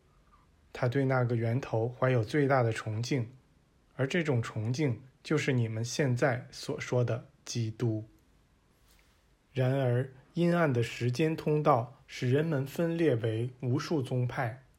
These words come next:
信仰和教理，直至形成了一个错综复杂的迷宫，里面充斥着无神论与迷信。是哪个神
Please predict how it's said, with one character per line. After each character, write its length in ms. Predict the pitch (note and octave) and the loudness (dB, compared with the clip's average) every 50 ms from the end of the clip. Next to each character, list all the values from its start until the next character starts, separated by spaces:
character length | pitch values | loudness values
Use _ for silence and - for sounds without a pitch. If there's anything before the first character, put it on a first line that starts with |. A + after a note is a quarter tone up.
| _ _ _ _ | _ _ _ _
信 340 | - - F3 D#3 C3+ B2+ | -6 -4 -2 0 0 0
仰 300 | A2+ A2 A#2 A#2 D#3 - - - _ | -2 -2 -4 -8 -12 -18 -20 -20 _
和 160 | - - B2 | -6 -4 -4
教 240 | A#2+ - E3 D3 B2+ | 0 2 4 4 4
理， 320 | A2+ G#2 B2 C#3 E3+ F#3+ - - _ _ _ _ _ _ _ _ _ _ _ _ _ _ _ _ _ _ | 2 0 -4 -8 -10 -12 -16 -20 _ _ _ _ _ _ _ _ _ _ _ _ _ _ _ _ _ _
直 220 | - - B2+ C#3+ D3 | -4 -2 -2 -2 0
至 200 | - F3+ F3 D3+ | 0 0 0 0
形 280 | B2+ - B2+ B2 C#3+ | 0 0 -2 -2 -2
成 240 | D3 - B2 A#2 A#2 | -2 -2 -4 0 2
了 200 | A#2+ B2 B2+ C#3 C#3 | 2 2 0 0 -2
一 100 | B2 A#2 | -4 -2
个 160 | A#2 D3 C3+ | -2 -2 -2
错 260 | C3+ - - F3+ D3 | -2 0 2 2 2
综 240 | B2+ C#3+ D#3 D3+ D3+ | 2 2 0 0 0
复 160 | D3+ - F3 | 0 0 0
杂 240 | D3 A#2 A#2+ G#2+ G#2+ | 0 0 -2 -2 -2
的 120 | A#2 C3+ | -2 -2
迷 200 | A#2+ A2 A2 A#2 | -2 -2 -4 -4
宫， 280 | B2 - C3+ C3+ C3 C3+ - - - - _ _ _ _ _ - - _ | -4 -2 -2 -2 -4 -6 -10 -14 -20 -20 _ _ _ _ _ -20 -10 _
里 140 | - B2+ | 0 2
面 200 | B2 B2 B2 A#2+ | 2 4 4 2
充 240 | A#2+ - - D#3+ D#3+ | 0 0 -2 -2 -2
斥 220 | D#3 - - D#3 B2+ | -2 0 0 0 0
着 240 | A#2+ B2 A2 G#2+ | 2 0 -2 -2
无 220 | A2 A#2 A#2 C3 - | -2 -4 -4 -4 -4
神 260 | - - C3 A#2 A#2+ | -2 -2 -2 0 0
论 260 | C3 C3+ A#2 G#2+ A2+ - - _ _ | 0 0 0 -2 -4 -10 -16 _ _
与 80 | - A2 | -6 -6
迷 240 | G#2+ G#2+ G#2 G#2 A#2 | -6 -6 -6 -6 -8
信。 360 | A#2+ - D#3+ C3+ A#2 A#2+ - - - _ _ _ _ _ _ _ _ _ _ _ _ _ _ _ _ _ _ _ _ | -6 -4 -4 -4 -4 -6 -10 -16 -20 _ _ _ _ _ _ _ _ _ _ _ _ _ _ _ _ _ _ _ _
是 200 | - - - F#3 | -12 -4 -2 2
哪 240 | D#3 D#3 C#3 A#2 A2 | 2 4 2 2 2
个 100 | A#2 D#3 | 2 0
神 400 | D3+ - C#3+ B2 A#2 A#2 C3+ | 2 2 2 0 2 0 -2